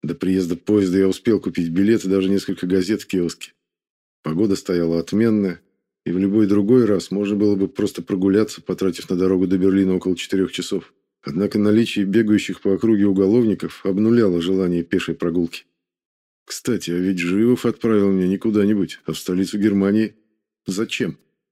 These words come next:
размышлял я, прохаживаясь по платформе. Возможно, у него не было выбора.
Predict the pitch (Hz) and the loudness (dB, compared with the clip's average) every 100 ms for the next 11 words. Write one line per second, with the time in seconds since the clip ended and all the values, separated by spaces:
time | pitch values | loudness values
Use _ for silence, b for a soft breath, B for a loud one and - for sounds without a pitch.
0 | _ 73 76 73 87 - 101 90 82 92 | _ -10 -8 -6 -6 -4 -2 0 0 -4
1 | 90 95 85 87 - 87 95 - 107 90 | -4 -2 0 -2 -4 -4 -4 -2 -2 -2
2 | 76 _ _ _ _ _ _ _ _ 80 | -6 _ _ _ _ _ _ _ _ -8
3 | 78 90 107 110 110 107 107 104 107 107 | -4 0 2 2 4 4 4 4 4 4
4 | 127 113 | 2 0